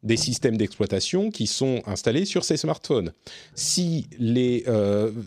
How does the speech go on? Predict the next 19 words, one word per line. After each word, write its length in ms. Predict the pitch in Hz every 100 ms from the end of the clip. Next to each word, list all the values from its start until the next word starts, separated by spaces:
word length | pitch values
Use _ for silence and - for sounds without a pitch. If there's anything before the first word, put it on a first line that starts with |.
| 123 101
les, 240 | 117 110
les 320 | 123 117 107
applications 640 | 117 117 123 117 - 135
nécessitent 560 | 120 104 127 - 143 127
la 160 | 95 85
dernière 480 | 123 147 151 143
version 500 | 117 127 - - 139 120 - -
en 160 | 113
date 340 | 110 123 113 104
du 120 | 101
système 440 | - 104 - 110
d'exploitation, 720 | 110 98 - 117 120 107 - -
d'exploitation, 640 | 113 - 123 123 117 131 113 - - -
mais 160 | 117 165
que 160 | 175 170
ces 180 | -
systèmes 320 | 143 135 - 131
d'exploitation, 640 | 123 - 120 117 - 123 - - -
euh, 160 | 120 123